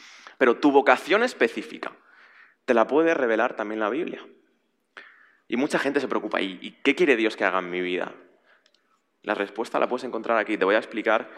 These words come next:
mi caso personal. Yo he estado años lidiando, tonteando con la idea de ser pastor. Y al final había concluido que no.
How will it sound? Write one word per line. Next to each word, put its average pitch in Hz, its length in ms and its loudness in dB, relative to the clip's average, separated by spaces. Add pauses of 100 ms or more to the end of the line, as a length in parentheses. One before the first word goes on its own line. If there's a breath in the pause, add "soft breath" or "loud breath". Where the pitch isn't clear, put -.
(140)
mi 107 120 -4
caso 107 260 2
personal. - 520 -4 (1300 loud breath)
Yo 151 120 4
he - 20 4
estado 190 420 8
años 160 640 2 (280)
lidiando, 120 600 4
tonteando 113 540 4
con 123 100 2
la 104 100 2
idea 110 200 4
de 110 80 2
ser 101 160 -10
pastor. - 400 -6 (1000 loud breath)
Y 120 60 2
al 123 100 10
final 139 280 4
había 131 180 4
concluido 113 440 0
que 87 100 -2
no. 82 100 -6